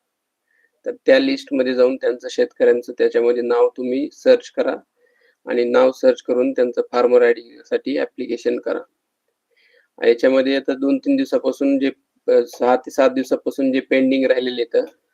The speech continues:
ते पेंडिंग याच्यामुळेच राहिलेत की पोर्टल आधारचं सर्व्हर बरेचसं डाऊन असल्यामुळं बरेचशा ते केसेस आहेत, कारण की सर्व भारतातून याच्यावरती लोड होता.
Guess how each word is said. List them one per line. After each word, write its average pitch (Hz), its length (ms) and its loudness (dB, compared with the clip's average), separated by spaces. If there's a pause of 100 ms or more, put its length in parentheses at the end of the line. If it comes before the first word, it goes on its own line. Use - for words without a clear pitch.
(160)
ते 147 60 -6
पेंडिंग 131 380 0
याच्यामुळेच 135 460 0
राहिलेत 127 320 0
की 156 300 -6 (520)
पोर्टल 131 380 2
आधारचं 127 380 2
सर्व्हर 123 420 0
बरेचसं 123 560 2
डाऊन 123 220 4
असल्यामुळं 123 600 -2
बरेचशा 120 440 0
ते 120 80 -6
केसेस 120 500 -10
आहेत, 117 200 -2 (120)
कारण 117 200 -6
की 120 120 -10
सर्व 127 320 0
भारतातून 120 600 -4
याच्यावरती 120 640 -2
लोड 123 200 0
होता. 123 220 -12